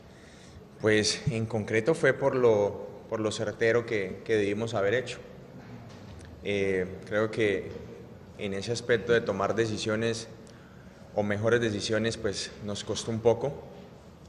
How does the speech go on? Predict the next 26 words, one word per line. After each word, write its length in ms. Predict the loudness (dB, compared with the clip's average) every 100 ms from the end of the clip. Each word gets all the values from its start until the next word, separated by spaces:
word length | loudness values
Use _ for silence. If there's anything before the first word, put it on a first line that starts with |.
| -6
Creo 340 | 0 2 2
que, 640 | 2 4 4 4 2 0 -6 -14 -16 -18 -18 -16 -14 -12
eh, 180 | -10 -10 -10 -14 -14 -14 -14 -12
si 220 | -10 -6
bien 440 | -4 -2 -2 -4 -6
tuvimos 400 | -2 0 0 -2
oportunidades 580 | -2 -4 -4 -4 0 0 0
o 40 |
llegamos 540 | 0 0 0 0 -2 -4 -6 -8 -10 -10 -4
con 160 | -2 0
la 160 | -2
posesión 600 | -2 -4 -4 2 4 4
hasta 260 | 0 -2 0
arco 320 | 0 -2 -2
rival 400 | 0 2 4 6
o 80 | 4
hasta 280 | 2 0 -2
último 400 | -2 -2 -4 -2
tercio 380 | -2 -2 0 2
del 200 | 0 -2
campo, 340 | -2 -2 -2
no, 380 | 0 2 0 0 -8 -12 -10
no 100 | -10
supimos 420 | -6 -4 -4 -6
aprovechar 500 | -2 -2 -2 -2 0
eso. 200 | -2